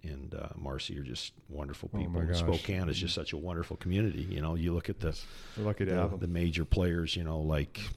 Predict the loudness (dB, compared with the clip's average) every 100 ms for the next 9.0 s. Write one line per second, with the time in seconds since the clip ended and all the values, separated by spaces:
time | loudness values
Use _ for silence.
0 | -8 -8 -6 -6 -2 2 2 2 -2 -4
1 | -6 -8 -8 -6 -6 -8 -12 -16 -16 -16
2 | -16 -12 -8 -2 4 4 4 -2 0 0
3 | 2 0 0 -4 -4 -4 -4 -4 -2 0
4 | 0 0 -2 -6 -8 -8 -6 -2 -2 -4
5 | -10 -8 -4 -4 -6 -10 -8 -10 -8 -4
6 | -4 -4 -4 -2 -4 -6 -10 -18 -20 -20
7 | -20 -20 -16 -8 -6 -2 -2 -2 -6 -8
8 | -10 -12 -10 -10 -12 -8 -2 -2 -2 -8